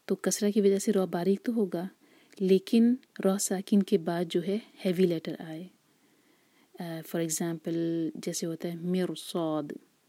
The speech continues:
تو وہ را ہیوی پڑھا جائے گا جب را ساکن کے بعد والا لیٹر ہیوی لیٹر ہو۔ تو انشاءاللہ آگے چل کر ہم ان کو repeat کر لیں گے،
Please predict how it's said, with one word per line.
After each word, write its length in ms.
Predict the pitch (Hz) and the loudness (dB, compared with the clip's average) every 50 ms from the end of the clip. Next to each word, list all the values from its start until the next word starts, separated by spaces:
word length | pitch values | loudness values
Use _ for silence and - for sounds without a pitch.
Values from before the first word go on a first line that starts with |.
| _ _ _ _ _ _ _ _ _ _ _ _ _ _ _ _ _ _ | _ _ _ _ _ _ _ _ _ _ _ _ _ _ _ _ _ _
تو 120 | - 190 170 | -8 -8 -6
وہ 320 | 160 165 180 190 208 208 196 | -2 0 2 4 4 4 2
را 180 | 170 160 165 208 262 277 - _ _ _ _ _ - | 2 0 -2 -4 -4 -6 -10 _ _ _ _ _ -8
ہیوی 160 | - 170 175 170 | -4 -2 -2 -2
پڑھا 260 | - - 165 165 180 - | -4 -8 -10 -10 -10 -8
جائے 200 | - 160 156 156 160 | -8 -8 -8 -8 -8
گا 100 | 196 240 269 - _ _ _ _ _ - | -8 -8 -8 -12 _ _ _ _ _ -6
جب 120 | - 170 165 | -4 -4 -2
را 160 | 170 175 180 196 | -2 -4 -4 -4
ساکن 380 | - - 180 185 - 190 180 | -4 -6 -6 -4 -2 -2 -2
کے 140 | 170 - 185 | 0 -2 -4
بعد 360 | 156 151 165 156 160 175 185 | -4 -4 -6 -6 -6 -4 -2
والا 220 | 214 190 180 175 170 | -2 -2 0 -2 -2
لیٹر 340 | 170 165 160 - - 190 220 233 - _ _ _ _ _ _ _ - | -4 -6 -6 -6 -6 -6 -6 -6 -10 _ _ _ _ _ _ _ -8
ہیوی 180 | 185 160 180 175 | -2 0 2 2
لیٹر 300 | 160 160 156 - 156 151 - - | 2 0 -4 -6 -8 -10 -10 -10
ہو۔ 100 | - 165 185 185 - _ _ _ _ _ _ _ _ _ _ _ - - - - - _ _ _ | -10 -10 -10 -12 -16 _ _ _ _ _ _ _ _ _ _ _ -20 -20 -20 -20 -20 _ _ _
تو 100 | - 214 | 0 2
انشاءاللہ 280 | 214 202 - 220 196 208 | 2 4 4 2 2 2
آگے 300 | - - 180 180 - 208 | 2 0 0 0 0 0
چل 160 | - - 185 | 0 0 -2
کر 260 | 180 - 190 185 185 196 185 | 0 0 0 0 0 -2 -2
ہم 280 | 196 180 175 175 170 175 - | -2 -2 0 -2 -2 -4 -4
ان 140 | - 175 170 | -4 -4 -4
کو 160 | - - 185 | -2 -2 -2
repeat 300 | 170 165 - - 196 - | -2 -2 -2 -4 -4 -4
کر 140 | - - 190 | -2 -2 -2
لیں 220 | 170 165 170 180 214 | -2 -2 -2 -2 -2
گے، 80 | 277 | -2